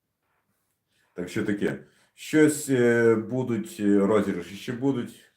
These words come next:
Е, буду зараз показувати деякі роботи. Е, буду в процесі виготовлювати роботи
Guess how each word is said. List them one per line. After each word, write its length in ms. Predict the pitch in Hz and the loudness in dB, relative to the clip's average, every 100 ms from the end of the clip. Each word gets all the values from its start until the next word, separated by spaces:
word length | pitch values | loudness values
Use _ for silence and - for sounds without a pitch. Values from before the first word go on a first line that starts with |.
| - | -12
Е, 80 | 87 | -10
буду 320 | 87 107 98 | -6 -2 0
зараз 260 | 101 98 - | 2 0 -2
показувати 440 | 95 98 90 87 | -4 -2 -2 -4
деякі 380 | 82 87 82 95 | -6 -4 -4 -2
роботи. 520 | 98 101 127 101 101 - _ _ _ - | -2 0 -2 -2 -6 -8 _ _ _ -10
Е, 260 | 78 82 82 | -2 0 0
буду 340 | 78 95 90 | -2 -6 -4
в 80 | - | -8
процесі 760 | - 101 101 - 104 - - | -4 -2 0 2 0 0 -6
виготовлювати 1300 | 85 80 87 104 87 82 - _ 143 120 110 104 107 | -8 -6 2 2 2 -4 -10 _ 2 4 2 -2 0
роботи 580 | 98 95 98 92 87 85 | 0 0 0 -2 -4 -10